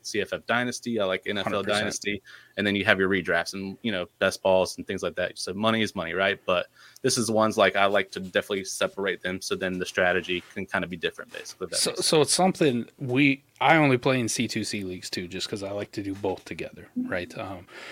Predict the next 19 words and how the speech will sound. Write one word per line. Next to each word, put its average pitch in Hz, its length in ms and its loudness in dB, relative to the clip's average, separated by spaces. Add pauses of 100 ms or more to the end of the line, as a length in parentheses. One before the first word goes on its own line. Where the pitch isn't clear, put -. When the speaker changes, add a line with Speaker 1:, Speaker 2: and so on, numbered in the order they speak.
(240)
Speaker 2:
college 123 380 4
fantasy 113 460 0
is 98 100 -4
still 107 180 -2
a 98 140 -6
little 101 140 -4
bit 98 160 -2
out 104 220 -2
there 107 120 -4
for 113 260 -4
me, 120 200 -4 (140)
<laughs> - 540 -6
right? - 320 -2
But 135 220 2
when 135 180 6
I 120 100 0
look 170 280 4
at 110 160 0
it, - 120 -10